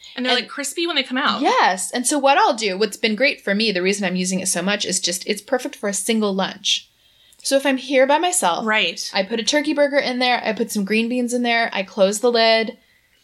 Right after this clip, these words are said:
Speaker 2: I walk away.
Speaker 1: That's huge.
Speaker 2: It's huge.
Speaker 1: Because when you are by yourself during the day and you wanna
Speaker 2: Oh,
Speaker 1: cook, you don't
Speaker 2: yeah.
Speaker 1: wanna make a big meal and
Speaker 2: No.
Speaker 1: then mess.
Speaker 2: No, exactly. Yeah, I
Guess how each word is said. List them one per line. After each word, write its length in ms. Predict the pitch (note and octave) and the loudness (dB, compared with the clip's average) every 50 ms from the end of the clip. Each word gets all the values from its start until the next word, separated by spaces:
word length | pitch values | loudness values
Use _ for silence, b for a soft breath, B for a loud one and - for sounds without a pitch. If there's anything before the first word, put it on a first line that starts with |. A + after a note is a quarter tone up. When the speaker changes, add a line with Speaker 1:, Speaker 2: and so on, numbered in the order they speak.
| b _ | b _
Speaker 2:
I 100 | - A3 | -2 0
walk 300 | A3 A3 G#3+ G3+ G#3+ D#4+ | 0 4 4 4 2 2
away. 680 | D4+ D4+ D4 C#4 B3+ G#3+ G3+ G3 F#3+ F#3+ G#3 C4+ F4 - | -2 2 4 4 4 4 2 0 0 0 -2 -2 -6 -2
Speaker 1:
That's 280 | - D#4 F#4+ A#4 - - | 0 0 0 0 -2 -8
huge. 640 | - C4+ A#3+ A3+ G#3+ G3 F3+ F3 F3 F3+ - - - | -4 0 0 0 0 0 -4 -4 -6 -4 -4 -4 -6
Speaker 2:
It's 240 | G#3 - - - F#4+ A#4+ C#5+ D5 A#4+ | -6 -4 -2 0 2 2 4 4 4
huge. 420 | E4+ G#3+ F3 E3 E3+ - - - | 4 4 0 -2 -2 -2 -2 0
Speaker 1:
Because 320 | - D4+ C#4+ D#4+ D#4+ B3+ - | -2 0 2 2 0 0 0
when 140 | B3 D4 D4 | -2 -2 0
you 240 | D#4+ E4+ F#4 G4+ | 2 2 2 2
are 180 | - E4 E4+ C#4+ | 2 2 2 2
by 100 | C4 B3 | 2 0
yourself 340 | B3+ C4 B3+ - A3 G3+ G3+ | -2 -2 -4 -4 -4 -4 -4
during 180 | G#3 A3+ G#3+ G#3 | -4 -6 -4 -4
the 60 | G3+ | -2
day 160 | G3 F#3+ F#3 | -2 0 0
and 80 | F#3+ G3 | 0 -2
you 80 | G3+ | -2
wanna 160 | G3+ G#3 G#3 G#4 | 0 2 2 4
Speaker 2:
Oh, 200 | G4+ F4+ D4 B3 | 4 4 4 4
Speaker 1:
cook, 140 | A#3+ C4 | 4 2
you 160 | C4+ D#4+ C4 C4+ | 0 2 0 2
don't 100 | - D#4 | 4 4
Speaker 2:
yeah. 140 | C4 A#3 | 4 4
Speaker 1:
wanna 180 | D4+ C#4+ D4 C4+ | 2 2 0 2
make 160 | B3+ B3 B3 B3+ | 0 0 0 0
a 40 | |
big 160 | A3+ A#3+ A#3+ A#3 | 0 0 0 2
meal 180 | B3+ C4 A#3 G3 | 2 0 0 0
and 80 | - G#3+ | 0 0
Speaker 2:
No. 60 | A3+ D#4 | 0 2
Speaker 1:
then 80 | D#4+ | 2
mess. 500 | C4+ A#3+ E3+ E3+ F#3+ F#3+ - - - - _ | 2 0 0 -2 -8 -12 -12 -12 -12 -14 _
Speaker 2:
No, 200 | - G#3+ G3+ - - | -4 -2 -2 -2 -2
exactly. 720 | - A3+ A3+ C4 D4 C#4+ C#4 C#4+ A3 F3+ - - G#3+ G3+ _ _ _ _ _ _ _ _ _ | -4 -4 0 0 0 0 -2 -4 -8 -8 -8 -8 -10 -14 _ _ _ _ _ _ _ _ _
Yeah, 240 | B3 A3+ E3 F#3+ - - | -4 -4 -4 -4 -4 -2
I 440 | A3+ A#3+ B3+ C4 C4+ C#4 B3+ - | 0 2 2 2 0 -2 -4 -6